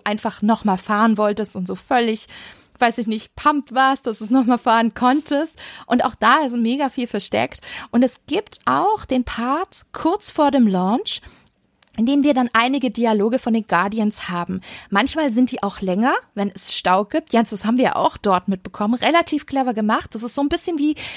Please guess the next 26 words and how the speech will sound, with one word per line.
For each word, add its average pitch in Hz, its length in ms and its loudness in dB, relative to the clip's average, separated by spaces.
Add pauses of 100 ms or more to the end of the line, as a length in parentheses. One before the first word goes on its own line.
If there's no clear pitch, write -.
(100)
bei 254 80 4
Ratatouille 285 640 0
im 220 220 -2
allerletzten 254 640 0
Raum, 202 400 2 (340)
wenn 233 140 6
dann 240 100 4
quasi 240 380 0
die 208 140 -4
Ratte 285 600 0
an 233 260 2
dem 208 180 2
Korken, 254 420 0
an 226 80 -2
dem 220 100 -4
Champagnerkorken 220 840 -2
zieht. - 380 0 (720)
Und 233 160 0 (200)
der 240 80 0
kommt 277 280 -4
nicht 214 160 -2
raus. 220 320 0 (420)
Und 247 160 2
der 254 140 4
wird, - 240 0
äh, 65 200 -6